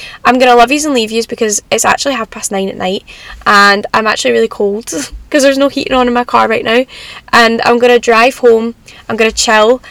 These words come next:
I actually bought scratch art and crochet, so I'm gonna do that. <laughs> Chill. Um, catch up with some people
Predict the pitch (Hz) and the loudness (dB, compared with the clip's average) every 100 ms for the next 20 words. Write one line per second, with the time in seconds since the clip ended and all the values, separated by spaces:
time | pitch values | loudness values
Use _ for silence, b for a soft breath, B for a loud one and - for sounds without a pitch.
0 | B - 226 277 254 247 - 208 - - | B 2 2 2 0 0 0 0 0 2
1 | 247 254 - _ 220 208 202 202 233 254 | 4 4 0 _ -8 -6 -6 -2 0 0
2 | - - - 220 220 226 214 - _ - | -4 -16 -4 -2 2 2 2 0 _ -16
3 | - 240 196 202 - - 269 - - _ | -2 2 4 2 -2 -6 -6 -8 -14 _
4 | _ - 240 220 226 B B B B B | _ -2 2 4 0 B B B B B
5 | B _ 214 208 208 208 202 202 214 - | B _ 0 2 4 2 2 0 -4 -4
6 | 262 - - 247 233 233 226 226 220 | -4 -2 -4 -2 -2 -2 -2 0 0